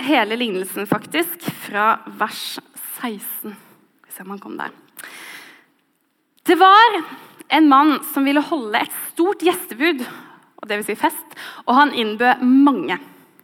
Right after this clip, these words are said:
Da tiden for gjestebudet kom, sendte han tjeneren sin av sted for å si til de innbudte: "Kom, for nå er alt ferdig."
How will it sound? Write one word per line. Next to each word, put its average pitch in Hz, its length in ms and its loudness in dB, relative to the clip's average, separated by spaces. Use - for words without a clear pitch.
Da 381 160 6
tiden 381 460 6
for 392 100 6
gjestebudet 330 520 2
kom, 370 280 4
sendte 330 320 4
han 311 160 6
tjeneren 240 400 2
sin 320 240 4
av - 220 0
sted 277 260 2
for 285 140 -2
å 277 60 -8
si 233 200 -6
til 254 120 -2
de 269 120 0
innbudte: 208 380 -2
"Kom, 370 280 4
for 302 160 2
nå 285 80 6
er 339 160 8
alt 285 220 0
ferdig." 294 480 0